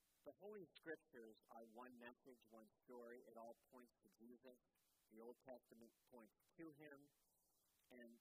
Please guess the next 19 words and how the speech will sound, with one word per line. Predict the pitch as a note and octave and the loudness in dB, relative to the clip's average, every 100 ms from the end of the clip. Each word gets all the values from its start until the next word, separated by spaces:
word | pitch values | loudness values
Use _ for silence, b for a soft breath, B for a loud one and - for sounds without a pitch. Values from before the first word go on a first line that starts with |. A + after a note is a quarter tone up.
| - | -10
the | B2+ | -4
entire | A#3 - D#3 D3+ C#3+ C3 | -4 0 6 6 4 2
narrative | B2+ C3 B2+ A2 G#2+ - - | 2 4 4 2 -6 -12 -12
points | D3+ - - - | -4 -4 -6 -14
to | G#3+ - | -16 -8
Jesus' | C3 - A#2+ - G#3 | -6 -6 -8 -10 -4
work | A#3+ D4 G2 - - - - - - - - | 2 2 2 -4 -20 -20 -20 -20 -20 -16 -8
of | A2+ - | -6 -4
grace | - C3+ B2+ A#2 - - | 4 6 6 2 -6 -6
to | G#2+ | -2
those | A#2 A#2 - | 0 0 -4
who | A2+ | -6
don't | - C3+ F#3 B2 | 2 2 2 -6
deserve | A2 A2+ G#2 | -6 -4 -2
anything. | G2 F#2+ - G2+ F#2+ - - - - - - - - | -4 -6 -10 -12 -12 -16 -20 -20 -20 -20 -20 -20 -6
And | C3+ C3+ C3 - - - - - - - - - | 0 0 -2 -10 -18 -20 -20 -20 -20 -20 -20 0
this | E3+ A#3+ - - | 10 10 8 -10
story | - F#3 F#3+ D#3 A2 F#2+ F#2+ - - - - D3+ | 2 6 8 8 4 -4 -10 -12 -20 -20 0 6
harks | D3 - | 6 4